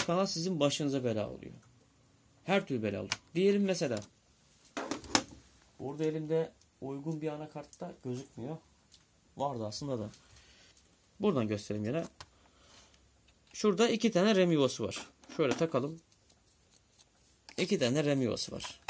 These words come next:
İki çarpı iki gigabayt D D R iki bilgisayarımızın iki tane ram yuvası var diyelim. Doldurduk.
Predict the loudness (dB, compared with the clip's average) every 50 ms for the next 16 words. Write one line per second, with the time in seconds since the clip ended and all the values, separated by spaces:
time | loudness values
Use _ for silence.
0 | -12 -8 -6 -4 -2 -2 -2 -2 0 2 0 2 2 0 0 0 -2 -2 -4 -2
1 | -2 0 2 2 2 2 0 -4 -12 -14 -14 -16 -18 _ _ _ _ _ -10 -10
2 | -8 -2 0 0 0 2 0 -2 -2 -2 -2 -4 -2 0 0 0 0 -2 -4 -14
3 | -18 -20 -20 -4 0 2 2 2 2 0 0 0 0 0 0 -2 -2 -4 -4 -4
4 | -6 -8 -10 -16 -18 -14 -4 -2 -2 -2 -2 -4 _ _ _ -6 -4 -4 -4 -2
5 | -2 -2 -2 -2 -2 -2 -2 -4 -6 -8 -10 -10 -10 -10 -10 -10 -14 -16 -18 -20
6 | _ _ _ _ _ _ _ -20 -20 -20 _ _ _ _ _ _ _ _ _ _
7 | _ 6 6 8 8 8 6 4 2 -2 -8 -12 -20